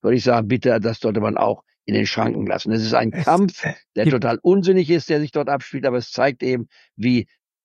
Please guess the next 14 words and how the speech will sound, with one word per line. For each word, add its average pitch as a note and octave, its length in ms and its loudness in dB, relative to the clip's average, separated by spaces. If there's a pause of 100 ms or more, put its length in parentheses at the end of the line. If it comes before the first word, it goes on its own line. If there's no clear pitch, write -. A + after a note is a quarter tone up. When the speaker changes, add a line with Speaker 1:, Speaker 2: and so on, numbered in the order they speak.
(260)
Speaker 1:
unvorstellbar G3+ 720 4
noch A#2 140 -2
vor G#2+ 120 -2
drei G#2+ 220 -2
Monaten, A2 240 -2
dass B2+ 120 -2
man C#3+ 120 0
gesagt C3+ 260 0
hat, C3+ 160 -2
dieses D3+ 260 -4
Liebespaar E3+ 800 0
oder E3+ 120 2
dieses E3 280 -2
Paar D3 380 -2